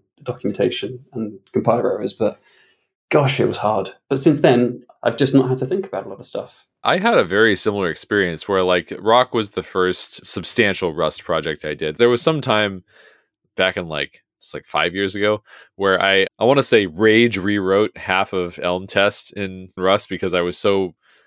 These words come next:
Speaker 2: frustrated about some Node J S thing or other. I was like, "That does it. I'm gonna just rewrite this whole thing in Rust and not have to deal with Node anymore." And I got, like,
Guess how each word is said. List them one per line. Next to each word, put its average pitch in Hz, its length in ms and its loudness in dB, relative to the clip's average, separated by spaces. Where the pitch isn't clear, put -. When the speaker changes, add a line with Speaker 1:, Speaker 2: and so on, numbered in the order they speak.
Speaker 2:
frustrated 107 600 2
about 92 300 0
some 110 300 -2
Node 92 220 0
J 98 200 4
S 98 180 2
thing 104 180 0
or 98 120 2
other. 98 220 2
I 95 120 4
was 92 120 -2
like, 90 180 -4
"That 156 260 2
does 110 200 4
it. 101 140 2
I'm 127 240 2
gonna 127 220 4
just 104 240 -8
rewrite 107 340 0
this 110 160 -10
whole 120 180 0
thing 120 180 -4
in 107 120 -2
Rust 95 280 -4
and 90 80 -6
not 101 180 0
have 104 160 0
to 95 100 -10
deal 92 200 -4
with 92 140 -6
Node 87 260 -6
anymore." 82 460 -14
And 117 80 -2
I 117 80 2
got, 123 220 4
like, 98 380 -2